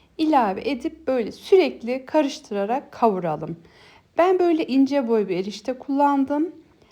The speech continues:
E, siz dilediğiniz erişteyle yapabilirsiniz. Bunların kalın boyları da var. Daha uzun, daha kısa.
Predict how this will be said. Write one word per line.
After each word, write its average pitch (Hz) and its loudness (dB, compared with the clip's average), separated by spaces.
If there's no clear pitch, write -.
E, 226 0
siz 240 -4
dilediğiniz 262 0
erişteyle 214 -2
yapabilirsiniz. 277 -4
Bunların 240 -2
kalın 254 -2
boyları 269 0
da 269 0
var. 277 -2
Daha 233 -2
uzun, 233 -6
daha 262 -2
kısa. 220 -4